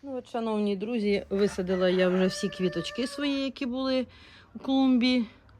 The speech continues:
Е, зараз вони всі дружненько политі і стоять, трішечки приживаються, привикають до свого нового будинку. Е,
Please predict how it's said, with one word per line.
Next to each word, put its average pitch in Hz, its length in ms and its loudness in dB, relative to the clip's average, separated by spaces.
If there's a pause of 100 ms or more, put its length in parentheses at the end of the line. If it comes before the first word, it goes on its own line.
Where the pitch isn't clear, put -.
(680)
Е, 185 320 -2
зараз 185 340 0
вони 190 180 0
всі 185 180 -6
дружненько 180 680 -4 (640)
политі 185 800 -2 (580)
і 349 260 2 (220)
стоять, 202 680 -2
трішечки 220 520 -6
приживаються, 208 760 -2
привикають 196 540 -2
до 185 100 -8
свого 196 400 -2 (300)
нового 208 580 2 (240)
будинку. 170 560 -4 (340)
Е, 180 640 -2